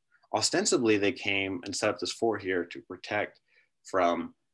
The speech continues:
um, Native American raids. I'm using finger quotes, but that, uh, really he, he wanted access to the mines. And at that time, uh,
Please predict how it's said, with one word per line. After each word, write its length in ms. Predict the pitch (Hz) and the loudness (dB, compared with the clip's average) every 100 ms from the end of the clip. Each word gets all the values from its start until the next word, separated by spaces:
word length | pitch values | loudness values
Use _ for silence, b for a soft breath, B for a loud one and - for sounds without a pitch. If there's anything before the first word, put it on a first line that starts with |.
| - | -6
um, 220 | 80 87 | -4 -4
Native 300 | 95 98 90 | 0 0 0
American 640 | 87 90 92 92 90 82 | 0 0 2 0 -2 -8
raids. 360 | 78 76 78 78 | -6 -6 -6 -8
I'm 100 | 80 | -10
using 240 | 80 80 | -10 -12
finger 360 | 76 92 90 82 | -10 -6 -6 -6
quotes, 400 | - 76 - - b b b b _ - | -8 -8 -8 -14 b b b b _ 2
but 320 | 101 90 - _ _ _ | 4 4 -2 _ _ _
that, 440 | - 117 123 - - - _ _ _ _ _ _ 104 | 2 4 6 2 -2 -14 _ _ _ _ _ _ -4
uh, 180 | 98 90 | -2 4
really 340 | 143 185 135 | 8 10 8
he, 260 | 104 113 87 | 6 2 2
he 120 | 104 | -2
wanted 420 | 104 98 95 90 87 - - | 0 0 0 -2 -6 -10 -8
access 240 | 98 - | -6 -6
to 80 | - | -8
the 100 | 85 | -8
mines. 600 | 78 76 67 64 - - _ _ _ - | -6 -6 -4 -6 -8 -12 _ _ _ -12
And 80 | 98 | -6
at 80 | 95 | 2
that 180 | 113 | 2
time, 520 | 110 107 92 87 85 - _ _ _ _ _ _ _ _ - | 2 -2 -2 0 -2 -6 _ _ _ _ _ _ _ _ -10
uh, 340 | 90 82 82 | -4 -4 -4